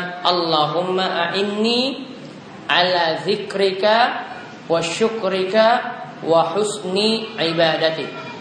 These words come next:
Allahumma a'inni ala zikrika wa syukrika wa husni ibadati." Kalau ibu mau catat, saya tuntun, ya, biar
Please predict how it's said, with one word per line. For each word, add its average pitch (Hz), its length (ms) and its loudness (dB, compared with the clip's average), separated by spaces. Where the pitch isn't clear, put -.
Allahumma 175 800 0
a'inni 214 760 -2
ala 180 400 4
zikrika 233 840 2
wa 175 100 6
syukrika 214 1040 0
wa 165 240 2
husni 208 680 -2
ibadati." 160 640 2
Kalau 156 140 6
ibu 156 320 -2
mau 165 100 2
catat, 160 320 2
saya 170 480 -2
tuntun, 165 320 -2
ya, 123 160 -4
biar 135 320 0